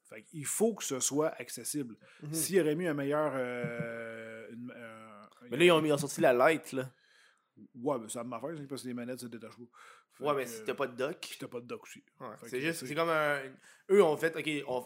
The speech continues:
Speaker 2: ça, c'est la
Speaker 1: Hey.
Speaker 2: version pure portative.
Speaker 1: Sur le, le... pire, c'est que moi, je pensais que, tu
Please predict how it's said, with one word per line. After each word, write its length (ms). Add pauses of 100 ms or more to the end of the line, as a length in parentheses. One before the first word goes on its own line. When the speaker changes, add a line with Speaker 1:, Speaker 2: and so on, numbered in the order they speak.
Speaker 2:
ça, 80
c'est 60
la 80
Speaker 1:
Hey. 60
Speaker 2:
version 260
pure 240
portative. 420 (100)
Speaker 1:
Sur 220
le, 60 (280)
le... 180 (220)
pire, 360
c'est 140
que 100
moi, 240
je 80
pensais 460
que, 340
tu 1300